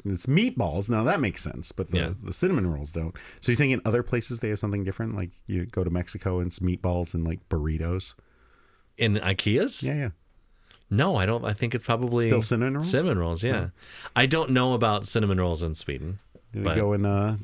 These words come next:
Speaker 1: you go to Thailand and it's, like, meatballs and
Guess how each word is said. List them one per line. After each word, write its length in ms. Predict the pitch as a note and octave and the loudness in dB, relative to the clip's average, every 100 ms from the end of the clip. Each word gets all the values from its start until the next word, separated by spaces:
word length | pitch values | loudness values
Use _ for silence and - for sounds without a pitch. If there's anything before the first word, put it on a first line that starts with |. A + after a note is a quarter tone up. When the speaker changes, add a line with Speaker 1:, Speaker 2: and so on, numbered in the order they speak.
| - | -8
Speaker 1:
you 140 | G#2+ G2+ | -6 -2
go 140 | G2+ | 0
to 80 | F#2 | 0
Thailand 600 | - G#2 G2 G#2 G#2 A2 | -2 -2 0 0 0 0
and 100 | G#2 | 0
it's, 260 | F#2+ - - | -2 -2 -4
like, 340 | F2+ F2+ - - - - - - - - - - - _ _ - | -4 -6 -14 -20 -20 -20 -20 -20 -20 -20 -20 -20 -20 _ _ -6
meatballs 600 | G2+ G2+ F#2+ F2+ G2 F#2+ | -2 0 0 0 0 0
and 260 | G2 F#2 | -2 -2